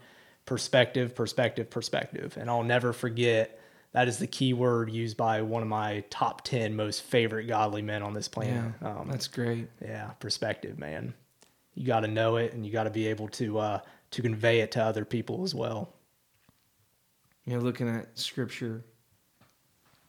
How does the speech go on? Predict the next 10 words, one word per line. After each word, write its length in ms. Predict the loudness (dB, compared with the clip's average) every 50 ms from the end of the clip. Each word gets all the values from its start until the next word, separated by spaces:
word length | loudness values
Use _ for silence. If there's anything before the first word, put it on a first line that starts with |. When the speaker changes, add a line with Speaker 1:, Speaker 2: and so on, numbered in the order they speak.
| _ _ _ _ _ _ _ _ _ _ _ _ _
Speaker 2:
some 200 | -6 -2 0 0
of 60 | 2 2
the 220 | 0 -2 -4 -6 -10 -18 -20 _ _ -20 -14 -10
verses, 760 | -2 0 2 2 2 0 -2 -4 -4 -4 -4 -4 -6 -8 -8 -10
I 40 | -8
mean, 340 | -6 -4 -4 -4 -6 -6 -8 -10
they 280 | -8 -6 -6 -6 -6 -6
echoed 480 | -6 -6 -6 -4 -2 -2 -2 -2 -2
this, 400 | -4 -4 -4 -4 -4 -4 -6 -6
and 280 | -6 -6 -8 -8 -10 -12